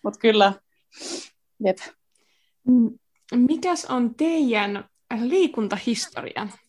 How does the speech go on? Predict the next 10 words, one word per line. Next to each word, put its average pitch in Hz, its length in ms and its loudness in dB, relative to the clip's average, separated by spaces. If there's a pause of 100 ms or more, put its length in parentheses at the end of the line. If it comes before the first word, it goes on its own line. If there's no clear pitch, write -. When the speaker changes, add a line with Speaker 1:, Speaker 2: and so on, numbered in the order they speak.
Speaker 2:
Sä, 240 100 -6
Neija, 254 300 0
sanoitkin 214 680 -4
jo, - 80 -10
mutta - 460 -12 (160)
onko 247 160 -4
sulla 233 180 -6
jotain 233 280 -4
muita 233 440 0
ollut 202 340 -6